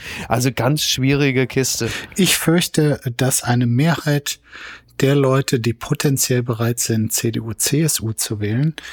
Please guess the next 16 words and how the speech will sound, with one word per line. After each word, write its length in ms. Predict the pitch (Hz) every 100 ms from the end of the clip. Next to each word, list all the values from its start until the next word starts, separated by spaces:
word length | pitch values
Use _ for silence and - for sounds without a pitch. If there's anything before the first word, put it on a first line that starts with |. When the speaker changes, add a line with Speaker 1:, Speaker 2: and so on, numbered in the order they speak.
| - - -
Speaker 2:
genau 440 | 117 110 123 139 -
ein 240 | 123 123
solches 420 | 120 120 - 139
Signal, 680 | 127 117 123 120 117 123 117
äh, 320 | 113 107 90 -
hören 300 | 139 156 147
wollen, 380 | 156 202 233 - _ -
äh, 120 | 135
von 340 | - 139 131 131
dem 380 | 131 131 131 - - - - - - - _
bisher 420 | 117 - 123 113
nicht 340 | 120 170 - 143
respektierten, 1300 | 139 - 135 - 135 135 - 135 131 127 123 127 - - - - - - -
nicht 300 | 135 135 -
als 240 | 120 - -
kanzlerhaft, 920 | 139 143 139 117 - 131 - -